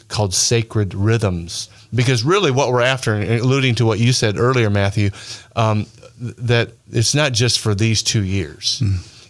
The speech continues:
Speaker 1: It's for the rest of our life, that we live and walk in a rhythm that's life-giving,
Speaker 2: Mm.
Speaker 1: a rhythm that is, uh, experiencing the fullness of God, a rhythm that replenishes and restores and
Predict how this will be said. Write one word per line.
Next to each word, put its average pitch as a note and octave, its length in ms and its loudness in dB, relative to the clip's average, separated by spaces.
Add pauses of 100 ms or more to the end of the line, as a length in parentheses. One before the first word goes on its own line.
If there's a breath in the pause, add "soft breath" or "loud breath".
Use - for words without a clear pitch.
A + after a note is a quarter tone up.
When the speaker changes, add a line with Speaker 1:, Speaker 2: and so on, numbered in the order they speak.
Speaker 1:
It's - 180 0
for C#3 160 -2
the B2 100 2
rest C3 260 0
of C#3+ 100 0
our A2 120 0
life, A2+ 320 -2
that G2+ 120 0
we B2 240 2
live C3+ 460 2
and A#2 240 0
walk B2 460 0
in A#2 160 0
a G#2 140 2
rhythm G2 760 -2 (1000 loud breath)
that's C3 240 0
life-giving, C#3 720 0 (200)
Speaker 2:
Mm. A#2 240 0 (220 loud breath)
Speaker 1:
a B2+ 120 4
rhythm B2 760 2 (260 loud breath)
that B2+ 300 0
is, A#2+ 520 2 (120)
uh, G#2 400 2 (280 loud breath)
experiencing C#3+ 840 0
the A2 80 2
fullness C#3 460 -2
of G2 140 -2
God, A2+ 480 -2 (280 loud breath)
a B2 120 2
rhythm B2 720 2 (280 loud breath)
that A#2 300 0 (120)
replenishes A#2 920 0
and F#2+ 100 -2
restores A2+ 760 0
and G2 200 0